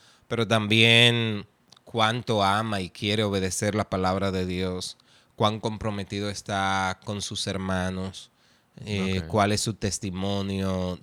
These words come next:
Speaker 1: tanto en su hogar como en su lugar de trabajo o en la universidad. Así es como vamos a ver si realmente tiene una relación con Dios.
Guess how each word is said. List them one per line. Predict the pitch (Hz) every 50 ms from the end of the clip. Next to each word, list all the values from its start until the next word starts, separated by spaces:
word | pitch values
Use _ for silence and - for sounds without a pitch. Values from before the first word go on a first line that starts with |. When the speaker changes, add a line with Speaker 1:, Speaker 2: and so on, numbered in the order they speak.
| _
Speaker 1:
tanto | - 98 92 90 90 - 95
en | 92 90
su | - - 95
hogar | 90 87 92 95 95 95 95 95 92 -
como | 95 92 92 90
en | 90 87
su | - - 95 92 90 90 87 87 85
lugar | 90 87 90 92 92 92 92
de | 92 92
trabajo | 87 - 92 92 92 92 92 95 98 98 95 92 92 92 95 98 98 98 92 90 - - - - - -
o | - 110
en | 107 101
la | 101
universidad. | 95 95 95 92 95 92 90 87 - 101 92 92 95 95 92 92 95 92 92 92 - _ _ _ _ - _ _ _ _ _ _ _ - - -
Así | - 95 - 117 117
es | 131 -
como | - - 98 95 95 92
vamos | 92 92 90 92 87 -
a | 95 90
ver | 90 90 85 87
si | - 95
realmente | 87 92 87 87 87 87 90 87 90 85 - 98 90 82 78
tiene | - - 101 98 95
una | 95 92 87 82
relación | 90 87 85 82 - - 95 90 87
con | - 87 82 85
Dios. | 90 98 120 - - -